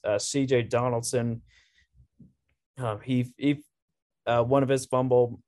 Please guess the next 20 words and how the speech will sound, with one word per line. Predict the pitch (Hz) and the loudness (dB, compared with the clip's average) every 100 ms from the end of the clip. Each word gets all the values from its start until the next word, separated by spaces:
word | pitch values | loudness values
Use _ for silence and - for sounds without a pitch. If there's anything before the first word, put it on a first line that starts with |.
| _ _ _ | _ _ _
fumbles | 143 131 123 120 | -4 0 2 0
made | 123 120 117 | 0 -2 0
it, | 110 - | -2 -2
uh, | 113 107 | -4 -4
four | - 143 127 | 2 2 2
turnovers | 123 117 110 107 107 | -2 -4 -4 -4 -4
on | 110 107 | -4 -4
the | 104 | 0
day. | 107 104 104 107 - | 2 2 -2 -6 -8
Um, | 117 110 104 104 110 _ _ _ _ _ _ _ _ _ _ _ - | -2 0 0 -4 -10 _ _ _ _ _ _ _ _ _ _ _ -4
the | 143 113 113 | -2 -2 2
defense | 147 151 135 123 | 2 4 0 0
just | 131 120 | -2 2
had | 117 117 | 2 2
no | 117 113 | -2 -2
answer | 117 117 | -4 -6
for | 113 110 | -8 -6
Texas | 117 110 117 - | -2 -4 -4 -4
Tech, | 107 110 | -4 0
uh, | 110 | -4